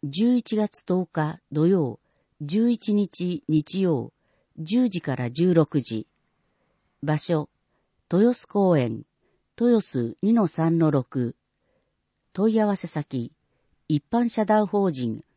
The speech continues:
江東区観光協会。電話、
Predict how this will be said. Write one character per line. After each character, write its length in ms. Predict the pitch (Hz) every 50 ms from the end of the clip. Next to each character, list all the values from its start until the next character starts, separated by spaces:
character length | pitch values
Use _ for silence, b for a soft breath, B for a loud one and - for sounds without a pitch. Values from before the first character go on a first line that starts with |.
| _ _ _ -
江 220 | - 233 247 240 -
東 180 | 247 233 226 214
区 120 | - -
観 200 | - 170 180 196
光 280 | 190 - 196 185 180 160
協 240 | - 170 151 143 131
会。 420 | - - 104 110 104 92 - - _ _ _ _ _ _ _ _ _ _ -
電 240 | 147 160 180 180 160
話、 220 | 147 131 135 -